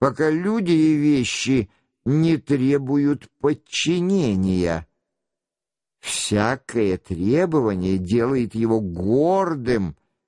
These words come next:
подозрительным, воинственным. Четыреста двадцать пятое.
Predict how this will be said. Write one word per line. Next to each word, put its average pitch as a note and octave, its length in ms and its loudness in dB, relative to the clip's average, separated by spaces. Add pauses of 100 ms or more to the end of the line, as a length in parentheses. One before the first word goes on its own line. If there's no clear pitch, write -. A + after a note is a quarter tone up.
(380)
подозрительным, A2 1300 0 (680)
воинственным. C#3 1400 0 (1800)
Четыреста F#3+ 720 0
двадцать F#3+ 480 0
пятое. G2+ 540 -2